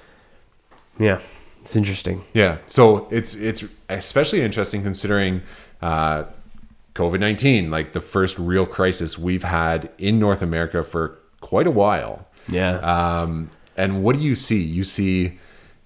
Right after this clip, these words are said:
Speaker 2: uh, people starting their own gardens in their backyard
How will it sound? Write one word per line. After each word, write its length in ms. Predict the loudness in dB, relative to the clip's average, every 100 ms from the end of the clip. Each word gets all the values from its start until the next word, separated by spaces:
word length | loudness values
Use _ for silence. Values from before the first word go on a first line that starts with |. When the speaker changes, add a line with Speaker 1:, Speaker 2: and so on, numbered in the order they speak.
| -2
Speaker 2:
uh, 720 | 2 4 2 2 0 -2 -4 -8 _ -20 _ _ _ _ -20 _
people 240 | 2 4
starting 300 | 6 6 6
their 120 | 6 6
own 120 | 4
gardens 340 | 4 4 2
in 60 | 0
their 80 | 0
backyard 600 | 0 0 -2 -2 -4